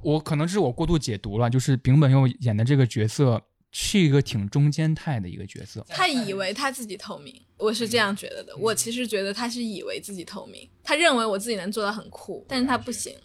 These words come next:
Speaker 1: 但他不行。所以在影片最后的一个回家场景的时候，他每天回家都会打开冰箱门吃一块冰，然后那个冰箱门关不上。在影片最后的时候，那个随手一关，门没关上，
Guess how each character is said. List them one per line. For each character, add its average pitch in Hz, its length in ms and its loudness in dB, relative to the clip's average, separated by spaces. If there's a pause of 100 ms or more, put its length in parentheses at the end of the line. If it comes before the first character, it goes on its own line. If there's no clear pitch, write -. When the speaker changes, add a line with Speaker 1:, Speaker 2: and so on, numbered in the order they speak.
(200)
Speaker 1:
但 123 160 0
他 120 140 0
不 110 100 -4
行。 - 180 -10 (300)
所 - 160 2
以 165 100 6
在 143 400 4 (200)
影 117 200 0
片 147 360 2
最 156 140 0
后 143 360 2
的 101 340 -6 (220)
一 120 120 -4
个 117 60 0
回 117 160 -2
家 120 180 0
场 110 280 -4
景 113 100 0
的 98 60 -4
时 98 120 -10
候， 107 300 -6 (220)
他 - 80 -4
每 120 120 0
天 131 140 0
回 113 140 -2
家 123 160 0
都 127 100 -2
会 131 100 -2
打 113 200 -8
开 120 120 -8
冰 127 140 0
箱 127 160 0
门 110 180 -2
吃 - 160 -8
一 131 60 -2
块 120 200 -4
冰， 120 300 -2 (340)
然 117 120 -4
后 120 60 0
那 143 100 0
个 131 60 -2
冰 139 180 -6
箱 139 140 -2
门 120 200 -2
关 131 200 0
不 123 40 0
上。 123 240 -2 (200)
在 156 120 4
影 127 100 8
片 139 200 8
最 143 120 6
后 139 160 4
的 117 80 4
时 110 80 -2
候， 123 240 -2 (380)
那 156 80 6
个 147 80 8
随 139 140 4
手 143 120 4
一 127 80 2
关， 147 340 4 (200)
门 135 240 6
没 139 160 6
关 147 240 6
上， 147 240 2